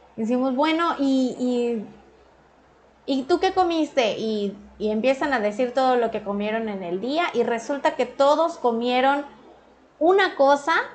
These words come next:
en particular y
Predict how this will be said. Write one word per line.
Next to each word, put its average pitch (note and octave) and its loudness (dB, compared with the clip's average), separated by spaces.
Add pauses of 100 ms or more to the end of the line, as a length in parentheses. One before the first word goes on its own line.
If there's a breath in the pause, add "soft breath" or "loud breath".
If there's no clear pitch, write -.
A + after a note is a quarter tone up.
(600)
en A3+ -4
particular G#3+ 2 (1400)
y A#3+ -2